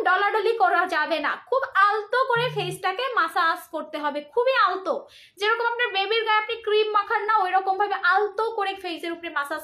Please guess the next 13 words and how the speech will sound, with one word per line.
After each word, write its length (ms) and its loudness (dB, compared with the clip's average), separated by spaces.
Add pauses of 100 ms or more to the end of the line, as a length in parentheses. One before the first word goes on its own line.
করতে 200 -12
হবে, 120 -4 (100)
because 260 -2 (120)
এটার 240 -4
ভিতরে 280 0 (560)
স্ক্রাবিং 540 2 (140)
দেওয়া 260 2
আছে, 200 -10 (140)
স্ক্রাবার। 520 0 (380)
যে 80 0 (180)
স্ক্রাবারটা 540 0 (100)
ছোট 100 -2 (100)
ছোট 120 -6